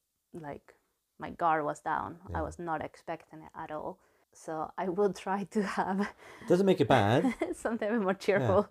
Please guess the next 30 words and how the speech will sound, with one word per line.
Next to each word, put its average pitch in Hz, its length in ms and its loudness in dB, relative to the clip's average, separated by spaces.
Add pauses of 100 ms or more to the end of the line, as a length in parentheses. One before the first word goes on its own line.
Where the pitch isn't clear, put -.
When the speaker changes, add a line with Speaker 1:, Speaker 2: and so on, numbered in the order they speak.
(100)
Speaker 2:
doesn't 147 200 2
make 127 160 4
it 110 80 2
bad. 104 260 2
Next - 240 -2
one 117 100 2
has 110 180 2
to 101 120 -8
be 98 140 -2
more 87 180 -2
cheerful. 78 560 -10 (320)
Yeah. 76 160 -8 (160)
Speaker 1:
<laughs> 277 120 -6 (160)
Let's 180 140 -16
work 170 200 -2
on 175 140 -6
that, 175 100 -8
Speaker 2:
I 180 60 -2
Speaker 1:
yeah. 104 340 4 (140)
Speaker 2:
need, 110 220 4
yeah, 117 120 6
I 110 60 4
need 117 240 0
Speaker 1:
<laughs> - 0 -
Speaker 2:
more 98 160 -4
happiness 95 560 -8
in 87 120 -8
my, 87 240 -4 (1040)
my 90 140 -2
commutes. 87 640 -8